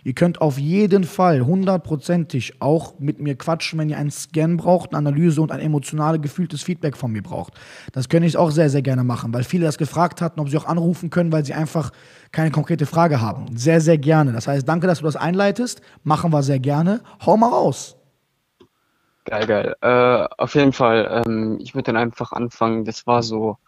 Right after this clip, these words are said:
Speaker 2: zweitausendneunzehn im September, also jetzt eigentlich gut ein Jahr, ein bisschen mehr. Äh, da, das war direkt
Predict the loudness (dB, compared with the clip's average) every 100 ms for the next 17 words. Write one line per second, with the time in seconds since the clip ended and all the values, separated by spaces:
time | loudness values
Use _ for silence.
0 | -20 _ -4 0 0 0 -2 0 -2 0
1 | -2 -2 -6 _ _ _ -4 -2 -2 -2
2 | -2 0 0 2 2 0 -2 -2 -4 -2
3 | -4 -4 -8 -16 _ -6 -2 2 2 0
4 | -4 -2 0 0 -2 _ -20 -20 -16 -2
5 | 2 4 4 4 0 -6 _ _ _ _
6 | _ _ _ 0 4 6 6 2 -2 -8
7 | -2 0 2 2 0